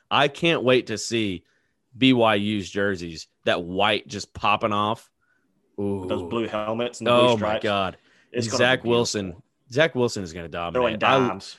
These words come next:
Speaker 2: He's gonna
Speaker 1: Zach
Speaker 2: throw
Speaker 1: Wilson,
Speaker 2: dimes all over the
Speaker 1: I,
Speaker 2: place.
Speaker 1: I've actually seen a couple mock drafts, not to get into our, uh, preview sh-, for the, for the draft episodes,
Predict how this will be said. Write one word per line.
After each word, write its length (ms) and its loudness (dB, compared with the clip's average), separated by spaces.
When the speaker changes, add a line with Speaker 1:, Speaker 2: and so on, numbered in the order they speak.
Speaker 2:
He's 140 -4
gonna 120 8
Speaker 1:
Zach 40 2
Speaker 2:
throw 100 4
Speaker 1:
Wilson, 280 6
Speaker 2:
dimes 260 -2
all 220 4
over 80 2
the 80 2
Speaker 1:
I, 80 4
Speaker 2:
place. 120 -2
Speaker 1:
I've 260 2
actually 300 2
seen 200 2
a 40 0
couple 220 0
mock 240 2
drafts, 460 0
not 260 -2
to 80 -10
get 140 2
into 400 0
our, 300 4
uh, 280 0
preview 380 -2
sh-, 140 -10
for 260 -4
the, 320 -2
for 120 -4
the 80 -2
draft 640 0
episodes, 600 -2